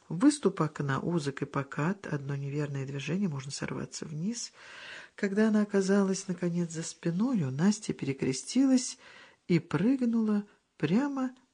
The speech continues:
на палисад. Она больно ударилась грудью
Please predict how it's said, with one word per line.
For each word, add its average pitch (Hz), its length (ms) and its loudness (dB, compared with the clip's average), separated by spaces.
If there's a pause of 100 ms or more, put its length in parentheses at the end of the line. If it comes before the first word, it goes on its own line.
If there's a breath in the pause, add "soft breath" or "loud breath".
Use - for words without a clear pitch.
на 190 160 2
палисад. - 880 -4 (680 loud breath)
Она 160 200 4
больно 151 360 6
ударилась 139 500 0
грудью 147 680 2